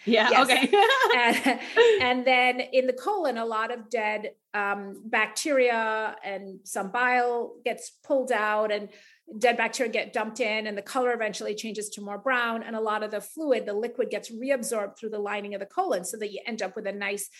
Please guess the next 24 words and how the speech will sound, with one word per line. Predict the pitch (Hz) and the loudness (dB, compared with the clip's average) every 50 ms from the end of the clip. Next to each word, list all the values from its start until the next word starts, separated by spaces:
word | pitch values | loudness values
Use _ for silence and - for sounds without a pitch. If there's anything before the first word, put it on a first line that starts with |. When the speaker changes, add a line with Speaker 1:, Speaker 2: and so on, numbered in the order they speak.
| - _ - | -20 _ -8
Speaker 2:
you | 254 | 2
go | 247 269 262 | 4 4 4
from, | 262 269 233 | 4 0 -4
like, | 220 208 208 | -4 -4 -4
a | 226 214 | -4 -8
greenish | 190 180 240 247 254 254 262 262 254 240 - | -4 -2 0 0 0 0 0 0 -2 -2 -2
liquid | 226 220 214 - 226 202 190 190 185 185 - | -4 -4 -4 -4 -4 -4 -4 -4 -6 -8 -14
to | - - 220 | -8 -6 -4
a | 208 196 | -4 -4
more | 202 196 185 190 | -4 -6 -8 -8
formed | 190 - - 226 214 202 196 202 190 190 - - | -10 -10 -8 -6 -4 -4 -4 -6 -8 -12 -10 -6
brown | 196 185 185 190 190 | -4 -4 -4 -4 -6
stool | 190 - - - 220 202 196 185 - 180 | -6 -8 -6 -4 -4 -4 -4 -4 -6 -8
at | 180 - | -10 -12
the | 214 - | -12 -8
end. | - 294 294 240 196 190 190 185 - _ - - - - - - - _ _ _ _ _ _ _ - 302 | -6 -4 -4 -2 -4 -6 -8 -10 -14 _ -20 -20 -20 -20 -20 -20 -20 _ _ _ _ _ _ _ 2 4
But | 285 277 | 6 6
in | 285 277 | 6 4
terms | 285 - - 302 311 320 320 294 | 2 -2 -4 -4 -2 -2 -2 -2
of | 349 294 262 233 | 0 -2 -2 -2
managing | 247 226 220 220 220 240 262 254 - - 233 202 196 208 | -2 -4 -2 -2 -2 0 -2 -2 0 0 -2 -2 -2 -6
the | 202 202 - _ - | -8 -10 -12 _ -8
body's | 214 208 202 202 208 208 196 190 190 202 196 - - | -6 -4 -4 -4 -4 -6 -8 -8 -8 -8 -8 -8 -8
fluid | - - - 277 330 370 403 320 214 | -10 -10 -8 -4 -2 -2 -2 -2 -4